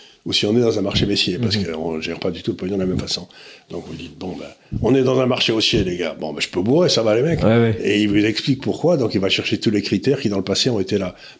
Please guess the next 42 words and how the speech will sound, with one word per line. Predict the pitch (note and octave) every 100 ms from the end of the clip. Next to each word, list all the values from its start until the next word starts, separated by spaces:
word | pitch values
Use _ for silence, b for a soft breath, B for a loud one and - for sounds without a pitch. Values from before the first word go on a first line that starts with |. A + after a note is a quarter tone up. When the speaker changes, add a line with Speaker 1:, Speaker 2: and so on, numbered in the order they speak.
| -
Speaker 1:
C'est | -
ce | -
que |
je | -
fais | A2+
depuis | F#2+ F#2+
cinquante | G2 F#2 G2
ans, | F#2
mais | E2+
là, | E2+
il |
peut | G#2+
Speaker 2:
Ouais. | G2+
Speaker 1:
me |
le | -
faire | G#2
en | F2+
cinq | F#2
minutes, | A2+ B2+ B2
lui. | E2+ -
Speaker 2:
Oui, | G#2 G2
c'est | - G#2+
ça. | G2+ F#2+ -
Speaker 1:
Donc, | A2+ A2 A2+ -
euh, | A2+
donc, | G2+
je | G2
vais | F#2
lui | E2+
poser | F2 F2
la | F2+
question, | G#2+ F#3 D3
dès | F2+
que | -
je | -
comprendrai | G2 E2 F2+
comment | F#2 E2
ça | -
marche. | C3 - - -
Speaker 2:
Ouais. | A2 G2 -
Speaker 1:
Alors, | - G#2 G#2
euh, | G#2+ F#2+ F#2